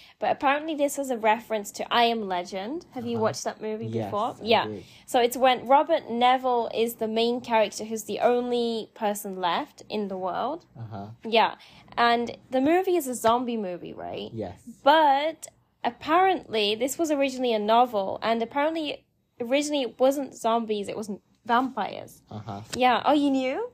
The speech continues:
Speaker 2: Yes.
Speaker 1: Oh, wow. How come you knew that? Did you read the book before?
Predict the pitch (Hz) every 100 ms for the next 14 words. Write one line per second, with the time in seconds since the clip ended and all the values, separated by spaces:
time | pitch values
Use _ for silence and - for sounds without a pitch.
0 | - 113 98 - - 415 320 359 359 240
1 | - - 262 302 330 359 311 285 285 285
2 | 214 - 240 254 214 233 233 220 220 -
3 | 226 - 113 127